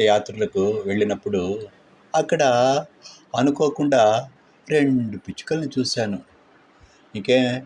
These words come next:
వెంటనే వీడియో తీశాను. వీడియో తీశాక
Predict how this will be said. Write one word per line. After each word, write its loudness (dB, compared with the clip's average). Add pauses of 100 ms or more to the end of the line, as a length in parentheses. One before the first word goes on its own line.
(120)
వెంటనే 0
వీడియో -2
తీశాను. -14 (1120)
వీడియో 2
తీశాక 0